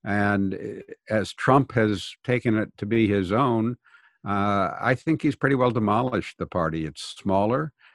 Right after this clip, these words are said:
It, it is, uh, in the wilderness now, and I'm not sure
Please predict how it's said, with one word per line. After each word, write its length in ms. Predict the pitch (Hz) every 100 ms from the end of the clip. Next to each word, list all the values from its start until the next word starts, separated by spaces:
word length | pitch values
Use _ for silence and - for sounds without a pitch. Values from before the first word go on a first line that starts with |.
| _ -
It, 320 | 156 90 87 -
it 360 | - 101 92 85
is, 440 | 90 87 80 - 92
uh, 460 | 87 87 85 87 92 - _ _ _
in 200 | - 107
the 60 | 98
wilderness 580 | 98 113 131 131 135 127
now, 460 | 123 123 143 165 _ _ _ _ _
and 420 | 101 98 98 98
I'm 160 | 101 101
not 200 | 110 87
sure 600 | - 120 117 120 101